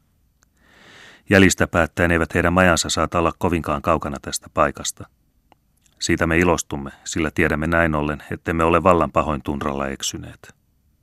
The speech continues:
Illalla saavumme suuren järven rannalle. Se tuo mukanaan hartaasti toivotun vaihtelun maisemaan. Leiriydymme sen läheisyyteen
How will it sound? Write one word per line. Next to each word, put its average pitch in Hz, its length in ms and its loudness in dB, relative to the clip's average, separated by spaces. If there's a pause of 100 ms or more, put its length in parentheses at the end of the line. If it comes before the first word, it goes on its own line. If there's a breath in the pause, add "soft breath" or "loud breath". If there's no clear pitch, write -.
(1500 loud breath)
Illalla 90 280 6
saavumme 82 380 2
suuren 87 300 0
järven 80 340 0
rannalle. 69 420 -10 (680)
Se 95 140 0
tuo 90 180 4
mukanaan 87 420 4
hartaasti 85 520 0
toivotun 76 400 -4
vaihtelun 76 460 -2
maisemaan. 78 600 -4 (800)
Leiriydymme 78 500 2
sen 78 220 -2
läheisyyteen 76 760 -4